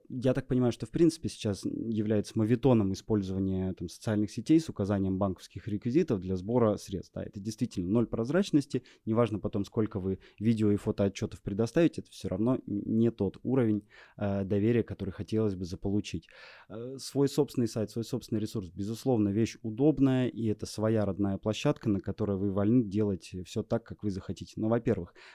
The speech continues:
создание удобного функционала приёма платежей и взаимодействия с людьми, которые эти платежи вам обеспечивают,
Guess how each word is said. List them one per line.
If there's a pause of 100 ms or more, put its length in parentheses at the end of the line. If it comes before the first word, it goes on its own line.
создание
удобного
функционала
приёма
платежей
и
взаимодействия
с
людьми,
которые
эти
платежи
вам
обеспечивают,